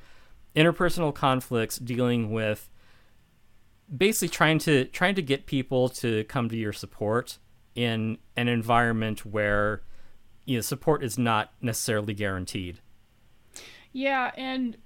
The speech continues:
Speaker 2: that is, that is so important to, to High Noon, because you have this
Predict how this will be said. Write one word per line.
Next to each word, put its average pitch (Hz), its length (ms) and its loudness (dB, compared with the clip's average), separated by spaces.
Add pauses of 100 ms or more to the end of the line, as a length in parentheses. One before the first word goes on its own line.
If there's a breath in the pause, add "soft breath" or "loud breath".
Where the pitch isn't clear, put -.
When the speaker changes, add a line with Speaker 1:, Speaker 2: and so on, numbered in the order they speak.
(160)
Speaker 2:
that 254 560 -6
is, 214 680 -6 (840)
that 247 300 -2
is 254 120 -2
so 269 160 -4
important 220 520 -4
to, 185 500 -6 (200)
to 185 200 -10
High 208 320 -4
Noon, 190 520 -6
because 175 800 -10 (1200 soft breath)
you 196 220 -8
have 202 440 0
this 190 420 -6